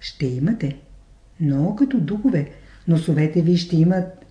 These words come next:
съвсем друга форма. Ако на физическия свят можете да изправите носа си,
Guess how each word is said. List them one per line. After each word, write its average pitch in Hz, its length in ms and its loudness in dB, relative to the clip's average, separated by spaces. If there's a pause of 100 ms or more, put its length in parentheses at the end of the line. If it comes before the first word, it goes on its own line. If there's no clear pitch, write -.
(180)
съвсем 147 560 -2
друга 151 280 2
форма. 135 340 -6 (1700)
Ако 180 180 2
на 247 120 8
физическия 262 680 4
свят 156 340 0
можете 147 400 2
да 131 100 -4
изправите 135 580 0
носа 254 320 6
си, 208 360 -2